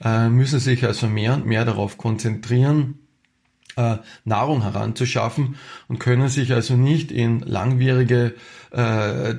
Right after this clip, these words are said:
territoriale Kämpfe verwickeln, denn wichtig ist jetzt, dass das Weibchen bei der Brut und vor allem dann die Jungvögel, äh, die Nahrung erhalten. <clears throat> Baumfalken, äh,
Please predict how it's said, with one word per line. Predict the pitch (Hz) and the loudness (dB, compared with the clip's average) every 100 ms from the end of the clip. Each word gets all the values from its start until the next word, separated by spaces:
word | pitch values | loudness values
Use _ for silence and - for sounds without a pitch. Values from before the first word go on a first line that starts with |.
| - | -2
territoriale | 120 120 123 113 110 95 101 131 135 | 0 2 2 0 0 0 0 0 -2
Kämpfe | - 107 127 147 | -2 -2 0 -2
verwickeln, | 143 120 123 147 151 147 147 - - - | 0 0 2 0 0 0 -2 -14 -20 -4
denn | 127 110 | 0 4
wichtig | 127 127 147 131 | 4 2 2 2
ist | 127 | 2
jetzt, | 131 123 - | 2 0 -2
dass | 113 | -2
das | 113 | -2
Weibchen | - 101 - - 131 123 127 - - - | -2 -2 -2 0 4 4 2 -4 -12 -2
bei | 117 | 0
der | 107 | 0
Brut | 117 135 139 | 2 2 2
und | 110 | 0
vor | 110 | -2
allem | 107 120 | 0 0
dann | 117 | 2
die | 107 | 0
Jungvögel, | 104 113 127 123 117 113 110 - - - | 0 0 0 2 2 2 -2 -8 -20 -8
äh, | 117 113 104 | -2 0 0
die | 113 | -2
Nahrung | 101 - 135 | 0 0 2
erhalten. | 110 101 95 - 107 - - - - - - - | 0 0 -4 -4 -6 -6 -12 -20 -20 -20 -20 -2
<clears throat> | - 139 131 - 156 | 2 4 4 0 -8
Baumfalken, | - 117 147 151 127 147 139 131 - - - - | -4 -2 0 0 2 2 2 0 -6 -20 -20 -6
äh, | 127 120 120 117 | 0 2 4 2